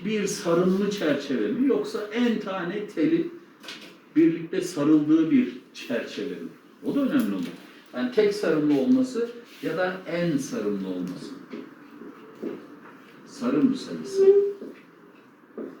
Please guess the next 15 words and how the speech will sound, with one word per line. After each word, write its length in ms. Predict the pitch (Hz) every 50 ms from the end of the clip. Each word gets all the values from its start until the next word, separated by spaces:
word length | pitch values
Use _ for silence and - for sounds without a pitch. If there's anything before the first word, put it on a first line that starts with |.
| - - - - - - - - - - - - - - - - - - - - - - - - - - - - - - - - - - - - - - - - - - -
Tabii 300 | - 277 294 - 294 -
ki 140 | - 285 -
bir 200 | 269 254 233 208
de 120 | 247 240
şu 320 | - - - 240 214 190 175 - - - - - -
önemli 360 | 160 165 160 156 151 151 143
olacak 340 | 139 135 135 135 143 131 -
sevgili 340 | - - 147 135 135 147 147
arkadaşlar. 560 | 135 - - - - - - - 226 208 -
Çerçeve 540 | - - 196 196 202 196 - 247 247 240 -
şöyle 680 | - - 247 247 247 240 233 226 202 190 147 127 - - - -
yatay 420 | 131 156 - - 226 226 226 185
düzlemde 540 | 196 214 202 196 208 208 208 202 202 202 -
duruyor, 240 | 202 208 214 247 254
mıknatıs 440 | 220 196 180 - 208 208 202 -